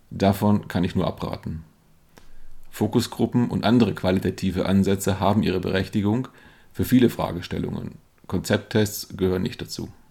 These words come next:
Besser ist es, sich ausgiebig Gedanken bei der Konzeptentwicklung zu machen und diese dann quantitativ mit einem etablierten und standardisierten Konzepttestverfahren zu überprüfen.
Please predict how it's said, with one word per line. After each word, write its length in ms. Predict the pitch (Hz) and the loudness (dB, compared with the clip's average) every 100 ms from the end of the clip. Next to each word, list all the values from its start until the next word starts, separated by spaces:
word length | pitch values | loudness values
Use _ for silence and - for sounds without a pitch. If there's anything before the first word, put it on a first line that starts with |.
| - _ _ - | -20 _ _ 2
Besser 260 | 113 120 | 4 4
ist 200 | - 113 | 2 2
es, 340 | 123 120 - - _ _ _ - | 0 0 -6 -14 _ _ _ -8
sich 220 | 104 - | -6 0
ausgiebig 500 | 101 110 113 110 104 | 0 2 0 0 0
Gedanken 500 | 95 98 104 101 107 | 0 2 2 2 2
bei 100 | 101 | 2
der 100 | 92 | 0
Konzeptentwicklung 920 | 95 98 117 - - - 85 92 95 | -2 0 -2 -2 -6 -4 -2 -2 -2
zu 120 | 87 | -2
machen 420 | 92 95 117 131 - _ _ _ - - | 0 0 -2 -4 -6 _ _ _ -20 -8
und 160 | - 95 | -4 2
diese 160 | 107 | 4
dann 160 | 110 196 | 6 2
quantitativ 920 | - 87 98 110 110 - 117 127 - _ _ | 2 0 2 2 0 0 -2 -2 -10 _ _
mit 140 | 92 - | -6 2
einem 240 | 98 95 | 4 4
etablierten 720 | - - - 98 113 - 117 | 2 -2 2 4 4 4 2
und 120 | - | 2
standardisierten 800 | - 98 95 90 85 90 98 101 | -2 2 2 2 -2 0 2 0
Konzepttestverfahren 1040 | 98 85 - - - 98 - - - 82 85 | -2 -4 -2 -4 -4 -4 -2 -4 -2 -2 -2
zu 100 | 87 | -4
überprüfen. 580 | 87 80 - - - | -4 -4 -8 -8 -10